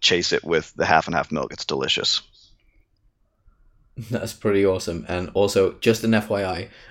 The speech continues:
Speaker 2: um, we also, like, the women are men, the children are men,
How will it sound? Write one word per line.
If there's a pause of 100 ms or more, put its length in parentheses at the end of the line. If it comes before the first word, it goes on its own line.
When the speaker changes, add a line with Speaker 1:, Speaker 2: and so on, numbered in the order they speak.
(140)
Speaker 2:
um,
we
also,
like,
the
women
are
men,
the
children
are
men,